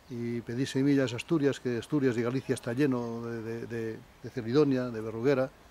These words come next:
y, y cuando la tuve aquí plantada, un día fui al río, aquí está a unos quinientos, unos doscientos metros, trescientos metros,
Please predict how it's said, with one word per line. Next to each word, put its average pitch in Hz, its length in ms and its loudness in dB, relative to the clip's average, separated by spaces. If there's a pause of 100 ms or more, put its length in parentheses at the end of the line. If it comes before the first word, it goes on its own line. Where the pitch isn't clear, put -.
(920)
y, 123 720 2 (100)
y 123 80 -4
cuando 135 300 2
la 135 120 6
tuve 151 340 4
aquí 139 160 0
plantada, 143 580 2
un 139 140 4
día 143 180 4
fui 139 220 2
al 131 180 2
río, 143 300 4
aquí 135 300 0 (140)
está - 180 -2
a 139 40 4
unos 131 240 0 (160)
quinientos, 123 420 -2
unos 120 240 -10
doscientos 127 440 0
metros, 131 340 -4
trescientos 123 400 -4
metros, 143 320 -2